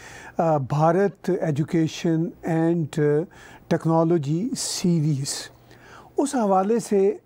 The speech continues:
जो हम देखते हैं कि China इस वक्त education और technology science के मैदान में भारत से बहुत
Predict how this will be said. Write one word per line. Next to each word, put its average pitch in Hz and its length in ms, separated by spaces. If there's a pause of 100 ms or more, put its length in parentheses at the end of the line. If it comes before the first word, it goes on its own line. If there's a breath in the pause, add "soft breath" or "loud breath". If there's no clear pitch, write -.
(180)
जो 196 400
हम 277 400
देखते 208 340
हैं 180 120
कि 185 80
China 220 600 (100)
इस 214 240
वक्त 156 320 (580 loud breath)
education 220 880
और 190 280
technology 180 800
science 170 680
के - 160
मैदान 151 380
में 156 240 (1080 loud breath)
भारत 151 440
से - 160
बहुत 156 540